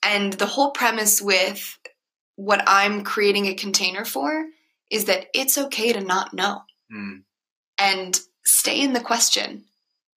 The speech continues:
Speaker 1: Stay in the curiosity. The curiosity is going to guide you forward, and there are gonna be things that you meet, but stay open. Because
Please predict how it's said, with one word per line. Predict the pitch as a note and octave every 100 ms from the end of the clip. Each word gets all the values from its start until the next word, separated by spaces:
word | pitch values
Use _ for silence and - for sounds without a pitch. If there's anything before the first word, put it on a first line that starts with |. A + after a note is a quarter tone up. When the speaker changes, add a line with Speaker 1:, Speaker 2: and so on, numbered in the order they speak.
| -
Speaker 1:
Stay | - - A3+
in | C4
the | B3+
curiosity. | A#3+ F#3+ F3 - G3+ - - - - _ _ -
The |
curiosity | G#3 B3 G#3 A3+ A#3+ B3 A#3+
is | A3
going | G#3 G#3 A#3 A#3
to | A3+
guide | F3+ F3 E3+
you |
forward, | - F3 E3+ G3+ A#3+
and | B3+
there | C4
are |
gonna | C4 B3+
be | C4+ C4
things | A3+ A#3
that | -
you | G#3+
meet, | G3+ G3+ G#3
but | G#3
stay | - A#3+ B3+ -
open. | G#3+ G#3+ - - - _ _ _ _ _ -
Because | G3+ A3+ G3